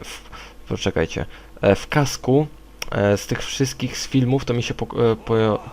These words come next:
podoba tylko First Avenger, nic więcej. E, tak to ten Kapitan Ameryka Avenger, ko-, Avengers costume tutaj, co był z filmu,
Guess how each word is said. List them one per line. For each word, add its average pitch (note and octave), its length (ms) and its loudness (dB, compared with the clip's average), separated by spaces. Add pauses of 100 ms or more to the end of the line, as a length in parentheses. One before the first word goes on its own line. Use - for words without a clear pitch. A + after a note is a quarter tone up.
(160)
podoba A2+ 280 6
tylko A2+ 240 0
First - 560 -2
Avenger, F#2 580 2
nic G2+ 260 -2
więcej. F2 500 0 (800)
E, G2+ 260 2
tak A2+ 200 4
to A2+ 220 6
ten G#2+ 380 2
Kapitan G#2+ 320 0
Ameryka G#2 400 2
Avenger, G#2 460 2
ko-, - 480 -2
Avengers G2 500 2
costume F#2 400 -4
tutaj, F2+ 300 0
co - 140 -6
był E2+ 260 0
z - 160 -8
filmu, G2 380 2